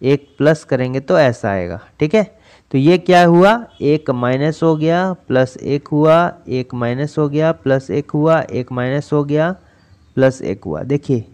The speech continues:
ये आ रहा है ना यूबीजीएचएस, तो पहले इसको आपको क्या करना है, रिवर्स करना है,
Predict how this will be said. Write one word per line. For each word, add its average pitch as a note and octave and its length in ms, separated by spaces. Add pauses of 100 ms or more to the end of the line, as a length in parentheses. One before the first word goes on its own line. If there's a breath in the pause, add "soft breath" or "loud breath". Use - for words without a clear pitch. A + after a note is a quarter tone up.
(160)
ये C#3 100
आ D#3 160
रहा G#3 140
है D#3+ 60
ना E3+ 100
यूबीजीएचएस, D3+ 1300 (640 soft breath)
तो E3 160
पहले E3+ 400
इसको F#3+ 260
आपको F3+ 280
क्या D#3+ 220
करना E3 360
है, G3+ 160
रिवर्स C#3 420
करना E3+ 380
है, G3 380